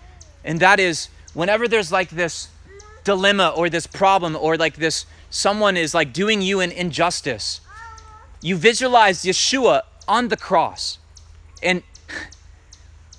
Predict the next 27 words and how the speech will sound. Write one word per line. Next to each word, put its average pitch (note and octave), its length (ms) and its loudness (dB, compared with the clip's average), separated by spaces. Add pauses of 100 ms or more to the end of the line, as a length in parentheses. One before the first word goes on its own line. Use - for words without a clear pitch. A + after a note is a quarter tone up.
(260)
and E3+ 120 -2
you're F3+ 100 0
standing A#3+ 420 4
before G3 340 2
him, G#2+ 260 -8 (1700)
and F3 140 -4
you G3+ 100 2
ask A3 300 4
him G#3+ 100 -2
these G3 180 -4
words, C#3 500 -4 (1000)
"Can F#3 240 -2
you, A3 340 0
would E3+ 280 -2
you A#3+ 140 2
be B3+ 160 2
able A3 200 2
to F3+ 120 -4
handle C3+ 340 -4
this? - 440 -10 (480)
Would F3+ 300 4
you C4 160 4
be C#4 180 4
able F3+ 200 2
to D#3 100 -8
take - 300 -8
this?" - 340 -10